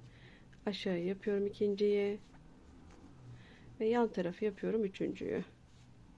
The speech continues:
Bu şekilde üçünü kapatıyorum, bir zincir. Beyaz ipimiz bu üst sırada zaten. Şimdi buraya bir tane, aşağı yapıyorum ikinciyi, buraya dikkat edelim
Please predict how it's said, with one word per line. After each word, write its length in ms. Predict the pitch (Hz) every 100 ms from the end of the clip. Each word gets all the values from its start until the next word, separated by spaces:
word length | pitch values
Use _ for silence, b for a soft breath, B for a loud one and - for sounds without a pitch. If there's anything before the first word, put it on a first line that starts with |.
| - - - - - B B B B -
Bu 60 | 240
şekilde 680 | 190 180 170 185 190 226 262 B B B -
üçünü 600 | 254 - 190 175 190 247 - - - - - - - - - - - - - -
kapatıyorum, 640 | 226 208 196 190 190 226
bir 140 | 220
zincir. 480 | 190 - - - - B B B B B -
Beyaz 240 | 247 202
ipimiz 540 | 180 - 175 240 - - - - - - - - - - 254
bu 160 | 233 -
üst 140 | 226
sırada 400 | - 190 170 165
zaten. 520 | 165 170 170 - 226 269 B B B -
Şimdi 340 | 254 208 196
buraya 260 | 196 180 185
bir 180 | 180
tane, 680 | 185 220 208 208 208 202 208 - - - - - - - - B B B -
aşağı 360 | 202 - 180 190
yapıyorum 440 | 196 - 202 202
ikinciyi, 680 | 202 214 202 208 202 208 208
buraya 240 | - 165 180
dikkat 280 | 190 214 208
edelim 500 | 202 202 208 202